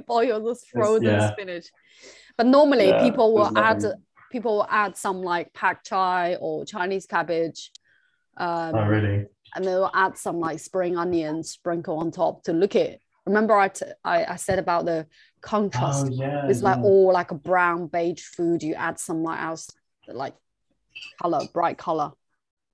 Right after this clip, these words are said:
Speaker 2: Mm. Yeah, we don't have any pak choi.
Speaker 1: It's fine. It's fine. Oh, you have some. I can see on the shelf on your right side. There are some kind of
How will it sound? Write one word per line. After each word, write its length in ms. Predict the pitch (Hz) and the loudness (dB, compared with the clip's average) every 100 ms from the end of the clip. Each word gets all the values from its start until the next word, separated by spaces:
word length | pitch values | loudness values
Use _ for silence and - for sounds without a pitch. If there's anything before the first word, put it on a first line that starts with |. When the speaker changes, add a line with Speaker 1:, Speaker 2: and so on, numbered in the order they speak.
| _ _ _ _ _ _ _ _ | _ _ _ _ _ _ _ _
Speaker 2:
Mm. 320 | 113 104 98 - - _ - _ _ - _ | -4 -2 -4 -8 -20 _ -20 _ _ -20 _
Yeah, 180 | - 101 | 0 2
we 60 | 104 | 2
don't 120 | 110 | 0
have 140 | 98 | 0
any 140 | 104 101 | -2 -4
pak 240 | - - | -6 -10
choi. 380 | - 101 95 90 - _ _ - - 98 | -6 -6 -4 -6 -14 _ _ -20 -16 -14
Speaker 1:
It's 120 | 185 170 | -14 -10
fine. 340 | 175 156 160 - | -8 -6 -8 -14
It's 100 | 170 | -16
fine. 360 | - 170 151 160 _ _ _ - - | -12 -10 -8 -10 _ _ _ -20 0
Oh, 200 | 269 285 | 6 6
you 160 | 233 254 | 8 6
have 200 | 269 240 | 4 0
some. 320 | - 262 254 - | 0 0 0 -2
I 80 | 233 | -4
can 160 | 254 | -4
see 300 | 226 - 262 | -10 -2 2
on 160 | 202 208 | 2 2
the 240 | 208 202 | 0 0
shelf 380 | 196 - 214 190 | -2 0 0 0
on 120 | 180 | -4
your 120 | 175 170 | -4 -2
right 180 | 180 | -4
side. 360 | - 170 151 160 - _ _ _ | -4 -6 -6 -8 -12 _ _ _
There 120 | - 170 | -10 -10
are 40 | |
some 340 | - 175 175 | -6 -4 -4
kind 200 | 170 175 | -6 -4
of 180 | 175 160 | -6 -6